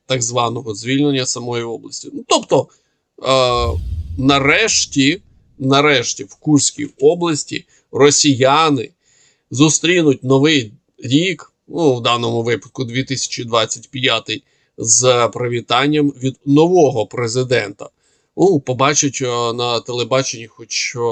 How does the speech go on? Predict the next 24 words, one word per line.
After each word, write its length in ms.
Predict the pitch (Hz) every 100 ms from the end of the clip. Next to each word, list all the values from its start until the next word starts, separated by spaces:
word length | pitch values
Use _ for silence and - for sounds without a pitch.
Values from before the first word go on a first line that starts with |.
| 113
когось, 540 | - 117 127 - - 117
е, 280 | 113 107 117
іншого, 600 | 135 139 - 113 101 101
ані, 200 | 104 104
е, 100 | 101 - _ _ _ -
Володимира 840 | 110 110 107 117 117 123 117 110
Путіна, 520 | - 139 120 113 110
військового 420 | 107 - 123 117
злочинця, 480 | 110 127 165 175 139
який 360 | 110 107 120 113
знаходиться 1000 | 107 104 104 110 131 135 135 - 123 117 _ _ -
в 440 | 123 113 123 117
розшуку 500 | 117 123 - - 120
Міжнародного 600 | 117 107 110 113 110 110
кримінального 640 | - 110 101 104 104 107 -
суду. 300 | - - _ _ _ - - - -
Е, 280 | - 120 117
друзі, 420 | 110 135 139 -
це 260 | 107 156 160
було 280 | 131 123 120
зведення 640 | 120 127 127 113 107 107
за 160 | 107 110
тиждень. 520 | - 151 151 160 170 _ _
В 60 | _